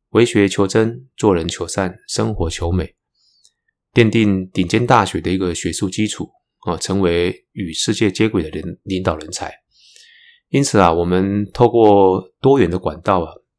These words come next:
从英语教育、第二外语教育、文化营队、国际交流、学生交换，还有视讯课程，以及一些的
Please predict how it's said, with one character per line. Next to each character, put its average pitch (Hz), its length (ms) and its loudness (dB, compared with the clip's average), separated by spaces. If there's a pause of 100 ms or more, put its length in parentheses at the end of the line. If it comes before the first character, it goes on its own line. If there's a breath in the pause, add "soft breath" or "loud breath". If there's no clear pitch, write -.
(260)
从 104 560 -4
英 123 180 -4
语 90 80 0
教 98 220 4
育、 95 200 0 (480 soft breath)
第 120 120 6
二 117 100 8
外 113 180 4
语 82 60 -2
教 90 240 0
育、 90 180 -2 (100)
文 90 140 -4
化 110 220 0
营 90 220 -4
队、 - 400 -2 (640)
国 98 140 2
际 101 120 -4
交 120 220 4
流、 92 420 2 (140)
学 - 180 -4
生 98 160 -2
交 98 220 2
换， 95 260 -2 (480)
还 - 140 -4
有 87 420 0 (380)
视 - 220 0
讯 120 100 2
课 123 160 2
程， 95 400 -2 (600)
以 107 80 -4
及 95 300 0
一 - 120 -8
些 107 100 0
的 90 380 -2